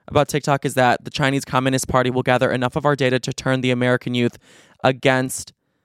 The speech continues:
America and somehow use our data against us. But it's funny that they kinda turned America against themselves by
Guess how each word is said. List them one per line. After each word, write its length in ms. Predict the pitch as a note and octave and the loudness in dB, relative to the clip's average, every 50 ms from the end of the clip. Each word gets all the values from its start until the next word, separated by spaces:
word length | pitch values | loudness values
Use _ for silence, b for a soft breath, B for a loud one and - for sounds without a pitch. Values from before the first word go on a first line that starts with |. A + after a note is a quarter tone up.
| _ _ _ _ _ - | _ _ _ _ _ 0
America 720 | - B2+ B2+ C3 B2 B2 A#2+ A#2 - - C#3+ B2+ A#2+ A#2+ - - | 0 2 2 2 4 4 2 2 0 2 2 4 4 2 2 0
and 200 | - A#2+ B2 A2+ | -4 -6 -6 -4
somehow 340 | - - C#3 C3+ C#3+ C#3+ C3 | -2 0 0 2 2 2 2
use 260 | C3 C3 B2+ B2 - | 2 2 0 0 0
our 160 | - A#2+ B2+ | 0 -2 0
data 280 | - A#2+ A#2+ A#2 A#2+ - | 0 0 2 2 2 2
against 440 | - A2+ - - F#2 G2 - - - | 0 -2 -2 -4 -6 -6 -8 -8 -8
us. 280 | - - - - - - b b b b b b b | -6 -6 -8 -10 -12 -14 b b b b b b b
But 120 | b D#3+ D#3 | b 2 2
it's 140 | E3 - - | 2 2 2
funny 160 | G3 G3+ G#3+ | 0 2 4
that 180 | E3+ E3 - | 4 2 4
they 120 | - D3 C#3 | 4 2 2
kinda 240 | - D#3 D3+ C#3 C3 | 2 0 -2 -2 -2
turned 260 | - - C#3 C#3 C3+ | -2 -2 0 0 2
America 380 | B2+ B2+ B2 B2 A#2+ - C#3 - | 2 2 2 0 2 0 0 0
against 440 | A2 A#2+ - A#2+ A#2+ A#2 - - - | 0 0 0 0 0 -2 -4 -4 -2
themselves 680 | A#2+ A#2 A#2 A#2 - - B2 A#2 A2+ A#2 B2+ B2+ C3 - | -2 0 0 -2 -2 0 2 4 4 2 2 0 -2 -2
by 280 | - A#2 A2 G#2+ E2+ | 0 0 0 0 -2